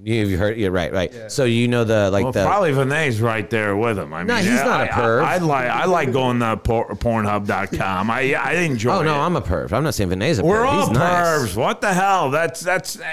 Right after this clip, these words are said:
Speaker 3: Indian, the fucking, uh, whatever.
Speaker 1: Well,
Speaker 3: Even
Speaker 1: they, they got, like, this thing.
Speaker 3: we all fucking have a thing
Speaker 1: It's
Speaker 3: with
Speaker 1: like
Speaker 3: sex.
Speaker 1: Bob's and Vagine.
Speaker 3: What's that?
Speaker 1: That's like, because, like, uh, normally the men from India that aren't, so Vi-, Vinay is educated.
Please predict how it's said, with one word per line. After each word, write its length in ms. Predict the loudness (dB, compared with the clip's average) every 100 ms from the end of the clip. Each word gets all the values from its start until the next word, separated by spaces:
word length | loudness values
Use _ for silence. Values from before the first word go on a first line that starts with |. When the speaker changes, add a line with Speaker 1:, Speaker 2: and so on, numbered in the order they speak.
| -6
Speaker 3:
Indian, 720 | -4 -2 0 0 2 0 0
the 100 | -4
fucking, 480 | -2 -4 -2 -4 0
uh, 460 | 0 2 2 2 0 -6 -14 -18 -16
whatever. 460 | -4 -2 0 -2 -4
Speaker 1:
Well, 80 | -2
Speaker 3:
Even 160 | 0
Speaker 1:
they, 240 | 0 -2 -4
they 180 | -4 -2
got, 120 | 0
like, 120 | 0
this 160 | -2 -4
thing. 140 | -2
Speaker 3:
we 80 | 0
all 220 | 2 0
fucking 380 | 0 -2 0 0
have 180 | 0 0
a 80 | -4
thing 260 | -2 -2
Speaker 1:
It's 60 | 0
Speaker 3:
with 100 | -2
Speaker 1:
like 80 | -2
Speaker 3:
sex. 540 | -4 -4 -6 -10 -20 _
Speaker 1:
Bob's 380 | -4 -2 -2 -2
and 120 | -2
Vagine. 480 | -2 -2 -6 -8 -16 -20 _ _ _ _ _ -10
Speaker 3:
What's 260 | -8 -4
that? 320 | -6 -6 -10 -18 _ _ -4
Speaker 1:
That's 200 | -2 0
like, 260 | -2 -4 _ _ _ _ _ _ _ _
because, 380 | -2 0 0 -2
like, 400 | -4 0 0 0
uh, 220 | 0 2
normally 340 | 0 0 0
the 120 | -2 -2
men 200 | -2 -4
from 160 | -4
India 320 | -4 -2 -2
that 260 | -2 -6 -4
aren't, 240 | -6 -4
so 200 | -4 -4
Vi-, 160 | -2 -2
Vinay 300 | 0 -2 0
is 100 | -2
educated. 680 | 0 0 0 -2 -4 -4 -16